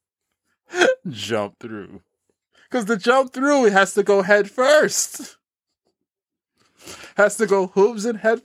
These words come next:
first when it jumps. So, so I was like, "No, well, this makes no sense. This logically makes no sense." No, that's,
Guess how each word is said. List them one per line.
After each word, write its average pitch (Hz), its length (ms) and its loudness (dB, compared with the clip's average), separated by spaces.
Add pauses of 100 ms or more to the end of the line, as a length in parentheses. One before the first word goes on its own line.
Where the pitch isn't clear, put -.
first 294 380 -2
when 196 140 -2
it 151 100 -6
jumps. 123 540 -6
So, 247 160 -4
so 269 120 -2
I 262 40 2
was 262 80 -4
like, 226 180 0 (120)
"No, 392 180 2 (100)
well, 339 120 -4
this 349 220 -2
makes 359 300 -2
no 370 160 0
sense. - 680 0 (220)
This 269 200 -4
logically 254 580 0
makes 214 380 0
no 214 200 2
sense." 233 360 -4 (320)
No, 120 540 -2
that's, - 520 -8